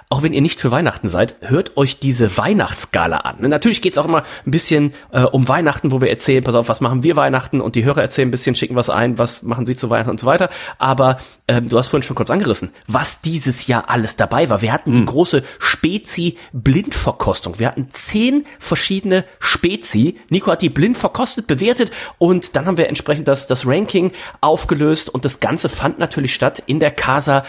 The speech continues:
Speaker 1: del Otterpol. Unser Freund Stefan Otterpol war Gastgeber in diesem Jahr, hat das höchste Gebot eingereicht und ich hab's in der
Speaker 2: Mhm.
Speaker 1: Weihnachtsgala auch schon gesagt, ab sofort könnt ihr Gebote einreichen für die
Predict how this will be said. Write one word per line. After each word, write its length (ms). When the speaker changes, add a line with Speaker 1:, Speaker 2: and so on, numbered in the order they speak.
Speaker 1:
del 260
Otterpol. 640
Unser 240
Freund 340
Stefan 400
Otterpol 600
war 280
Gastgeber 520
in 100
diesem 240
Jahr, 340
hat 160
das 240
höchste 260
Gebot 480
eingereicht 560
und 80
ich 100
hab's 140
in 60
der 80
Speaker 2:
Mhm. 60
Speaker 1:
Weihnachtsgala 420
auch 100
schon 160
gesagt, 300
ab 180
sofort 540
könnt 360
ihr 340
Gebote 440
einreichen 720
für 320
die 300